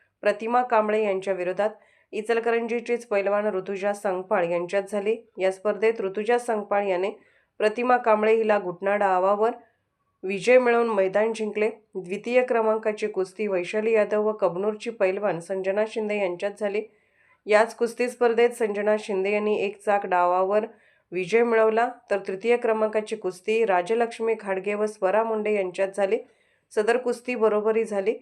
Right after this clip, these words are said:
यात्रेनिमित्त आयोजित केलेल्या अन्य इतर सुमारे बत्तीस पैलवानांच्या जोड्यांच्या कुस्त्या खेळवण्यात आल्या.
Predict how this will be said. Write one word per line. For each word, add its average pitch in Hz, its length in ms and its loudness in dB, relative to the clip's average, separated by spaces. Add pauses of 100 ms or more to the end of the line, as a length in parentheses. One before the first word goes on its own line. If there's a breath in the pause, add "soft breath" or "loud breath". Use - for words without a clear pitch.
(360 soft breath)
यात्रेनिमित्त 240 640 0
आयोजित 226 460 2
केलेल्या 214 400 2
अन्य 202 380 -2
इतर 190 300 -2
सुमारे 190 520 -2 (360)
बत्तीस 196 480 -2
पैलवानांच्या 214 840 2
जोड्यांच्या 196 680 -2
कुस्त्या 185 480 -4
खेळवण्यात 185 520 -2
आल्या. 214 180 0